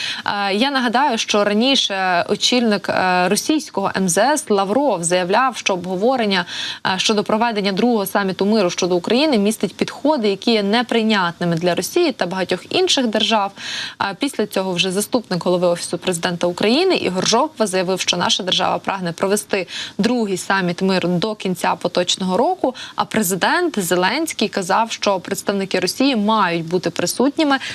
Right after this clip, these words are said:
на другому саміті миру. Зеленський повідомив, що поставив завдання, аби у листопаді був повністю готовий план для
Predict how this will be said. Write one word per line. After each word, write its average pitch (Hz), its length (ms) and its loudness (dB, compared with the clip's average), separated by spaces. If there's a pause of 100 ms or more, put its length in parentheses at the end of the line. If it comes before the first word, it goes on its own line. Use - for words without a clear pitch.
(120)
на 202 420 2
другому 220 680 0
саміті 180 680 0
миру. 202 460 0 (340)
Зеленський 196 600 0
повідомив, 220 520 2
що - 160 -4
поставив 190 460 -2
завдання, 214 560 0
аби 185 160 0
у 175 80 2
листопаді 208 640 0
був 185 180 -4
повністю 175 680 0
готовий 180 380 0
план 226 440 0
для 180 300 2